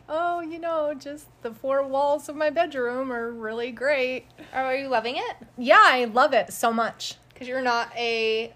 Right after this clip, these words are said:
Speaker 1: It's my favorite thing in the whole world.
Speaker 2: Yeah, 'cause you're not, like, always running all the time.
Speaker 1: I hate it.
Speaker 2: Yeah, I'm sure you do.
Speaker 1: I absolutely hate it. Like, so surgery was a week ago today.
Speaker 2: Yep.
Speaker 1: Um,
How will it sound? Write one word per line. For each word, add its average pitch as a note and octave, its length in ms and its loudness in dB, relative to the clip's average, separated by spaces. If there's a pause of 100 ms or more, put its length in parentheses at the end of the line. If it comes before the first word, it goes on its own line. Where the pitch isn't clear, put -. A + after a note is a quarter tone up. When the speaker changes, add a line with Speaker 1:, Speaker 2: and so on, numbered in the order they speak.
(300)
Speaker 1:
It's E4 240 4
my F4 240 8
favorite A4 540 4
thing G4+ 380 4
in F#4 220 4
the F4+ 100 10
whole F4 420 10
world. D4+ 600 8 (240)
Speaker 2:
Yeah, A#3 300 -8
'cause A3+ 240 -20
you're A3+ 160 -18
not, G#3+ 200 -12
like, G#3 260 -16 (120)
always G3 340 -14
running G3+ 420 -12 (440)
all G3 160 -8
the G3+ 120 -12
time. G#3+ 320 -16 (180)
Speaker 1:
I A#3 120 6
hate F#3+ 320 -2
it. - 360 -6 (160)
Speaker 2:
Yeah, G3 180 -16
I'm A3+ 100 -16
sure G#3+ 180 -10
you A3 140 -6
do. G#3+ 260 -6
Speaker 1:
I A3+ 160 8
absolutely G3+ 520 0
hate F#3 220 -2
it. F3 180 0
Like, F#3 340 -2 (720)
so G3+ 460 2 (120)
surgery A#3 560 2
was G#3 500 4 (220)
a A#3 60 6
week G3+ 240 -4
ago F#3+ 260 0
today. G3 480 -2 (300)
Speaker 2:
Yep. A#3 140 -14 (180)
Speaker 1:
Um, F#3 460 2